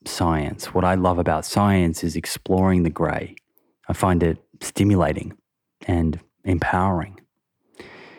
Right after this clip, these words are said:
When we approach science with an open mind, without dogma,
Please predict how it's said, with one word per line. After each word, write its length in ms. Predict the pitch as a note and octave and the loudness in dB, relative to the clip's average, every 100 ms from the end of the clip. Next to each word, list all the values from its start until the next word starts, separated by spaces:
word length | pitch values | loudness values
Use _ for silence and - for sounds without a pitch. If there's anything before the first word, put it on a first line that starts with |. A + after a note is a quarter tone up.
| - _ _ | -20 _ _
When 180 | G#2 G2+ | 0 4
we 380 | G2 F2+ F2+ F#2+ _ | 4 4 0 -4 _
approach 440 | F2+ - - B2+ - | -4 0 2 2 0
science 480 | - F2+ F2+ E2+ | 0 2 2 2
with 100 | F2+ | 0
an 100 | E2 | 2
open 260 | D#2+ D#2+ E2 | 2 2 0
mind, 340 | D#2 D2+ E2 | 0 -2 -6
without 500 | - E2+ F2 F#2+ G2+ | -6 -4 0 0 0
dogma, 540 | - E2 D#2+ D#2+ D#2+ | 0 0 0 -6 -8